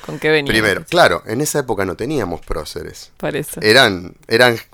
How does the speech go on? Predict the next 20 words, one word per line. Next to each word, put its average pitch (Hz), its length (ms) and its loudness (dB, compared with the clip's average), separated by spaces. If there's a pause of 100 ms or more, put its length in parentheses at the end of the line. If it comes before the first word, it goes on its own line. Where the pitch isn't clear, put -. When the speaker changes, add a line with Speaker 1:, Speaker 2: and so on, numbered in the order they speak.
(160)
Speaker 2:
funcionarios, 151 1000 4 (600)
claro, 113 420 2 (100)
totalmente 147 600 4
Speaker 1:
No 107 60 8
teníamos - 60 -2
Speaker 2:
atravesados 110 500 6
Speaker 1:
historia. 113 220 2
Speaker 2:
por 98 120 -2
t-, - 300 -16
muchas 131 500 4
grietas, 104 440 2
muchas 127 340 2
más 120 160 0
que 127 120 2
ahora, 131 300 8
mucho 123 260 2
más 117 140 0
complejas. 143 480 0 (200)
Y - 40 -2
aparte, 151 420 -2